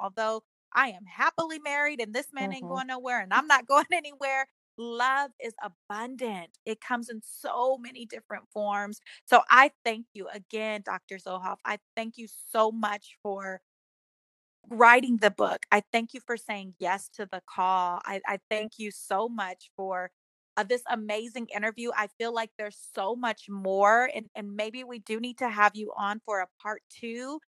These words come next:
Speaker 1: uh, just really talking about mind, body, and soul and, and getting into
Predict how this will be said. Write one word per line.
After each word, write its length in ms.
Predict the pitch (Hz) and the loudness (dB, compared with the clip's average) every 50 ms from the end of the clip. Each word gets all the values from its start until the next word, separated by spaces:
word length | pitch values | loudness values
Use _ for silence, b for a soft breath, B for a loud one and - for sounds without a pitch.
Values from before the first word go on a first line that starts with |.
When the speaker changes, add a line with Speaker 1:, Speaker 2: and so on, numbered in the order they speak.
| _ _ _ _ - | _ _ _ _ -4
Speaker 1:
uh, 160 | 214 214 208 202 - | -2 -2 -2 -4 -6
just 260 | 240 220 208 - - _ - | -8 -10 -10 -12 -18 _ -10
really 240 | 233 226 226 247 240 - - | -8 -8 -8 -8 -12 -10 -6
talking 340 | - 214 214 - - 226 220 | -6 -6 -6 -6 -8 -12 -10
about 340 | 208 202 214 202 190 185 190 | -4 -2 0 0 0 0 -4
mind, 380 | 196 202 208 220 233 233 226 | -10 -12 -10 -8 -8 -6 -4
body, 280 | - - 220 208 202 196 | -2 -2 -2 -2 -4 -10
and 120 | 190 185 - | -14 -14 -16
soul 480 | - - - 208 214 220 226 233 233 | -10 -4 0 4 6 6 6 6 6
and, 140 | 220 202 185 - | 4 0 -2 -8
and 140 | 208 196 180 - | -12 -14 -8 -4
getting 340 | 220 226 220 240 226 220 214 - | -2 -2 -2 -2 -4 -8 -10 -10
into 500 | - 208 190 - - 220 208 202 202 202 | -12 -14 -14 -12 -8 -6 -6 -6 -6 -8